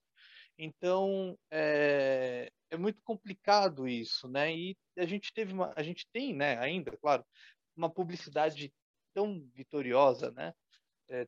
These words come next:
tantos prêmios. E eu queria também discutir isso com vocês, com você, Reinaldo, com o Hack, pra saber se vocês também sentem isso, se a publicidade não está mais próxima da realidade mesmo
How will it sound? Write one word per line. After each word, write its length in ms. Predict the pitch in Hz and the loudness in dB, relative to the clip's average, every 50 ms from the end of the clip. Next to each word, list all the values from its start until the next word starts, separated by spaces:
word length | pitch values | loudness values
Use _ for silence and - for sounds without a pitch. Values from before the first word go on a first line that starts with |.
| - | -6
tantos 280 | - 190 190 - - - | -6 -8 -8 -8 -12 -18
prêmios. 640 | - _ 165 165 175 190 202 196 196 185 - - - _ _ - | -14 _ 0 2 2 2 2 0 -2 -4 -6 -10 -16 _ _ 0
E 80 | 185 | 4
eu 120 | 202 208 202 | 4 4 4
queria 220 | - 214 233 262 | 2 0 0 0
também 460 | - 381 285 208 226 262 254 185 - - _ | 2 0 0 0 0 -2 -2 -6 -8 -12 _
discutir 480 | 139 139 - - - 139 - - - - _ | -16 -16 -14 -14 -16 -18 -20 -20 -20 -16 _
isso 220 | 156 147 - - - | -10 -10 -10 -12 -16
com 140 | - 143 127 | -18 -18 -18
vocês, 560 | 127 117 - - 151 160 151 - - - _ _ _ _ | -16 -18 -10 -4 -2 -2 -2 -2 -6 -12 _ _ _ _
com 60 | _ 127 | _ -14
você, 280 | 123 113 - 151 156 | -14 -8 -2 0 0
Reinaldo, 520 | 151 151 143 123 127 131 139 135 131 123 - | 0 0 -4 -4 -4 -4 -4 -6 -8 -14 -20
com 80 | _ 123 | _ -10
o 20 | 123 | -4
Hack, 280 | 131 143 160 170 - - _ _ _ _ _ _ _ _ _ _ _ _ | -2 0 0 -2 -2 -6 _ _ _ _ _ _ _ _ _ _ _ _
pra 120 | - 170 165 | -8 -8 -2
saber 260 | - 185 165 180 185 | -2 0 2 2 0
se 80 | - | 2
vocês 300 | 202 208 196 - 233 226 | 0 0 2 2 0 -2
também 320 | - 269 233 226 277 330 311 | -2 -6 -6 -4 -4 -4 -2
sentem 500 | - 240 208 190 - 180 156 143 139 131 | -2 -2 -4 -4 -4 -6 -6 -4 -2 -2
isso, 260 | 123 - - - 123 - _ | -2 -4 -6 -8 -10 -14 _
se 400 | - - - 160 151 139 131 123 - _ _ _ _ _ _ _ _ _ _ _ _ _ _ _ | -14 -8 -4 -4 -2 -2 -2 -4 -6 _ _ _ _ _ _ _ _ _ _ _ _ _ _ _
a 300 | 143 143 139 135 131 127 | 4 4 6 6 4 2
publicidade 800 | - - 147 151 156 - - - 160 160 175 175 185 202 202 | -2 -6 -14 -14 -14 -14 -4 2 4 4 4 4 0 -6 -6
não 260 | 185 185 190 208 247 | -4 -2 0 0 0
está 240 | - - - 233 226 | -2 -2 0 0 0
mais 240 | 214 208 185 - - | 2 2 0 0 -2
próxima 760 | - - - 190 220 233 - - - 196 180 160 151 - - _ _ - | -8 0 4 6 6 6 4 -2 -6 -2 0 0 0 0 -4 _ _ 0
da 140 | 156 143 | 0 0
realidade 800 | 139 139 147 156 160 160 165 156 135 - 139 143 147 143 - 143 | 0 -2 2 4 4 4 4 2 -2 0 2 2 2 0 -2 -10
mesmo 680 | 131 131 131 131 135 143 170 196 214 196 208 208 202 | -12 -14 -14 -8 -4 0 2 2 0 0 -2 -8 -8